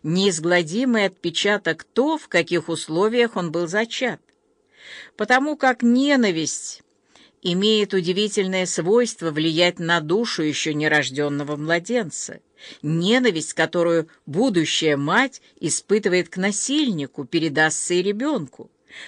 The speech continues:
А я не хочу, чтобы мой сын с рождения был отмечен печатью столь недостойного чувства». Эвелина с нескрываемым облегчением вздохнула.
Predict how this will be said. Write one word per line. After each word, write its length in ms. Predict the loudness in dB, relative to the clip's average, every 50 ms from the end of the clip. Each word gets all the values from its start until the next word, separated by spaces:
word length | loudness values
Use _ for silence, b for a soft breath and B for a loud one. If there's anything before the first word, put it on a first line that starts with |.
| B
А 120 | B 2 4
я 180 | 6 6 4
не 120 | 4 2 -2
хочу, 380 | 0 2 2 2 2 0 -2
чтобы 340 | 0 0 0 0 2 2 2
мой 200 | 2 0 -2 -2
сын 440 | -4 -4 -2 0 2 2 2 0 -2
с 120 | -2 0
рождения 720 | 2 4 4 2 2 -2 -2 0 0 0 2 0 0 0 2
был 200 | 2 2 2 2
отмечен 600 | 2 0 -2 -4 -6 -4 -4 -4 -4 -4 -4 -6 B B B B B B
печатью 800 | -6 -4 -2 0 2 2 4 4 4 2 0 -2 0 0 0 0 B B B B B
столь 540 | B -8 -8 -2 2 6 8 8 8 6 6
недостойного 920 | 4 4 4 4 4 2 2 0 -2 0 2 2 2 2 0 -2 -4 -4
чувства». 600 | -4 -4 -6 -6 -6 -6 -8 -12 -14 -16 -18 -20 -20 _ _ _ _ _ _ _ _ _ _ _ _ _ _ _ _ _ _ _ _ -4
Эвелина 680 | -2 0 0 0 0 2 2 2 2 2 2 2 2 0
с 140 | -2 -4
нескрываемым 920 | -4 -4 -4 -4 -4 0 2 2 2 4 4 4 4 4 2 0 -2 0
облегчением 680 | -2 -2 -2 -4 -6 -6 -4 -4 -2 -2 -2 -2 -2 -4
вздохнула. 760 | -4 -6 -4 -4 -4 -4 -6 -6 -6 -6 -6 -6 -8 -12 -16